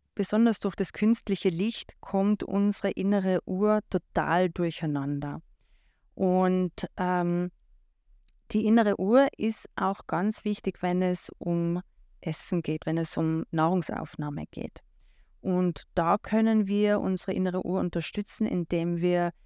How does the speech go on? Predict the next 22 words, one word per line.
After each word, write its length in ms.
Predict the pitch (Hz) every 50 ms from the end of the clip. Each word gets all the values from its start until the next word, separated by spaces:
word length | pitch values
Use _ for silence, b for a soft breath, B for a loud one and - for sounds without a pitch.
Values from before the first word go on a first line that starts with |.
| - _ _ _ _
möglichst 580 | - 170 170 170 170 180 170 156 - - _ -
regelmäßige 840 | 165 147 165 196 226 226 220 220 226 233 - - 240 - - - 196 _ _ _ - -
Mahlzeiten 680 | 196 180 180 185 208 _ - - 220 226 - _ 214 196
zu 180 | - - - 196
uns 280 | 208 214 220 - -
nehmen. 360 | - 190 185 202 220 247 302 415 _ _ - _ _ - _ _ _ _ _ _ _ -
Ähm, 580 | 190 185 185 180 185 185 185 185 185 180 175 - _ _
besonders 460 | - 170 - - 185 185 185 180 -
auch 180 | - 170 170 -
das 320 | - 180 - - - - _ _
Frühstück, 580 | _ - - 190 226 - - - - 277 269 - - - - - - _ _ - _ - _ -
äh, 300 | 185 180 180 180 180 - - _
auch 260 | - 170 170 - -
wenn 160 | - 175 170
es 260 | 170 160 - - - - _
zum 160 | - - 180
Beispiel 320 | 165 160 160 156 - - -
etwas 300 | - - - - 170 160
später 400 | - - - 226 262 _ - 233
am 120 | 214 208
Vormittag 460 | - - 208 196 202 196 - 185 175
ist, 300 | - - 190 180 - -